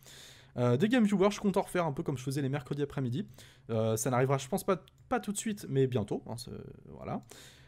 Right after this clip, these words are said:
Et est-ce que ça vous intéresse que je fasse un road to global, par exemple, euh, avec, euh, en faisant des défis ? C'est-à-dire qu'on peut imaginer, je prends un nouveau compte, je le monte niveau trois,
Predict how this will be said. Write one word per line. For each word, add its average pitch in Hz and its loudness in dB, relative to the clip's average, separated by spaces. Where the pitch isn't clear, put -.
Et 226 6
est-ce 160 0
que 240 -2
ça 220 -2
vous 180 0
intéresse 156 2
que - -6
je - -6
fasse 208 0
un 143 2
road 131 0
to 180 -6
global, 113 2
par 107 0
exemple, 123 -2
euh, 110 0
avec, 127 -4
euh, 110 0
en 104 -2
faisant 135 -2
des 170 2
défis ? 151 -2
C'est-à-dire 120 0
qu'on 131 -2
peut 135 0
imaginer, 131 2
je 202 -2
prends 107 -2
un 107 -4
nouveau 110 -6
compte, 190 0
je - -6
le 123 -2
monte 117 -4
niveau 104 -4
trois, 165 0